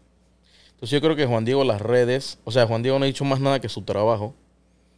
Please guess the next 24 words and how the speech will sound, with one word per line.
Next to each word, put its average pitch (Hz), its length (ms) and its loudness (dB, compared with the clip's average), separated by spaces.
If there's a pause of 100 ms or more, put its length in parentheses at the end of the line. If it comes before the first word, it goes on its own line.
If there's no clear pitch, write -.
(140)
pero 110 200 2
las 104 140 -2
redes 113 220 -2
existen 110 460 -6
ahora, 104 220 -2
estamos 104 280 -6
en 104 80 -6
el 98 60 -6
dos 98 100 -6
mil 98 100 -6
veinticuatro. 101 800 -8 (720)
Y 110 60 -16
lo 104 140 -4
que 110 120 -4
él 110 160 -2
dice 120 500 -2 (140)
antes, 113 600 -4 (480)
lo, 110 140 -10 (100)
lo 113 120 -12
que 123 120 -6
él 117 100 -2
dice 135 420 -2
ahora, 113 460 -2 (640)
antes 151 640 0